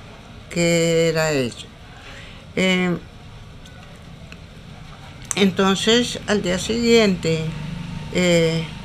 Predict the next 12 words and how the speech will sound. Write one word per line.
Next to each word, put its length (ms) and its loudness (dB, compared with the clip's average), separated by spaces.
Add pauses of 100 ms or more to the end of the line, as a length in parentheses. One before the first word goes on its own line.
(140)
todo 140 0
el 220 4
mundo, 520 2
los 180 -2
campesinos, 1000 4
estábamos 460 0
comentando, 1160 -2 (140)
en 160 -2 (100)
fin. 320 0 (840)
Con 180 4
el 160 6
tiempo, 880 6